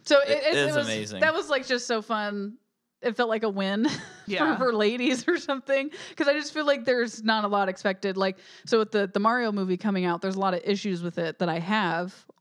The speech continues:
Speaker 1: While it
Speaker 2: Oh, yeah,
Speaker 1: looks
Speaker 2: that
Speaker 1: ama-, like,
Speaker 2: trailer.
Speaker 1: the, the animation looks so good.
Speaker 3: Yeah.
Speaker 2: Yeah.
Speaker 1: And I'll probably see it.
Speaker 3: Yeah.
Speaker 1: Um, but th-, I, I got huge issues with casting.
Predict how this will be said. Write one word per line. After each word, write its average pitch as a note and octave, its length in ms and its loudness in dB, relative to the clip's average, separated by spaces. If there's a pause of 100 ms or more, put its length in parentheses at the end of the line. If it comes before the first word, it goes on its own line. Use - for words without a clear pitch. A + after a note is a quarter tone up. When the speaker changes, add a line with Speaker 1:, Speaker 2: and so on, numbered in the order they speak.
(180)
Speaker 1:
While G3 380 2
it F3 60 2
Speaker 2:
Oh, D#3+ 60 6
yeah, D3 240 4
Speaker 1:
looks D#4 160 6
Speaker 2:
that E3 200 4
Speaker 1:
ama-, A#3 320 4
like, B3 140 6
Speaker 2:
trailer. A#3 240 2
Speaker 1:
the, G#3 60 -12
the A#3+ 220 0
animation B3 460 0
looks F#3 180 -6
so F3+ 240 -2
good. - 400 -6
Speaker 3:
Yeah. G3+ 160 0
Speaker 2:
Yeah. G2 220 0 (180)
Speaker 1:
And A3 120 2
I'll G#3 100 0
probably G#3+ 420 0
see - 200 -10
it. - 280 -10
Speaker 3:
Yeah. F3+ 360 -2
Speaker 1:
Um, G3 500 -2 (180)
but A#3 320 2
th-, - 140 -4
I, B3+ 200 -2
I C#4 40 0
got B3+ 380 0
huge C4 300 -4
issues A3 280 -4
with F#3 140 -4
casting. F3 640 -4